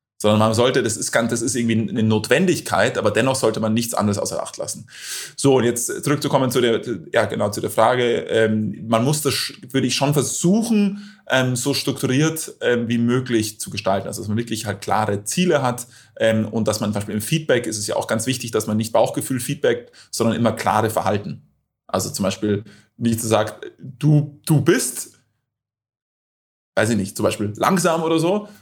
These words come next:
sondern zu sagen, okay, in diesem Fall habe ich dir eine Aufgabe gegeben und da hätte ich mir gewünscht, dass es schneller gegangen wäre.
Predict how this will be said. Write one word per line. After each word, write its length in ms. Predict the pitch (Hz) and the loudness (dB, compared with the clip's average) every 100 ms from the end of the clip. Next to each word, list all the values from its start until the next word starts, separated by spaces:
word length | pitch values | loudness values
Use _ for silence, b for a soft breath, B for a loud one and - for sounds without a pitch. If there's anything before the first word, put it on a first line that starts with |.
| B | B
sondern 420 | 135 131 127 127 | 2 2 2 0
zu 100 | 131 | 2
sagen, 380 | 123 127 131 127 | 4 4 2 -2
okay, 380 | 120 - 147 156 | -2 2 2 2
in 220 | 127 107 | -2 0
diesem 260 | 151 160 143 | 2 2 0
Fall 380 | 131 143 196 | 2 4 4
habe 140 | 147 120 | 0 -2
ich 40 | |
dir 100 | 117 | -2
eine 140 | 113 92 | 0 2
Aufgabe 400 | - - 160 151 | 2 2 0 0
gegeben 600 | 143 139 147 147 147 - - | 0 0 2 0 -2 -6 -6
und 160 | 127 | 0
da 60 | 113 | 2
hätte 180 | 113 110 | 2 -2
ich 160 | - | -6
mir 140 | 127 117 | -2 0
gewünscht, 380 | 107 120 143 - | 2 2 0 -2
dass 100 | - | -4
es 60 | |
schneller 220 | - 101 101 | -2 -2 -2
gegangen 340 | 92 - 98 | -4 -10 -8
wäre. 260 | - - | -8 -8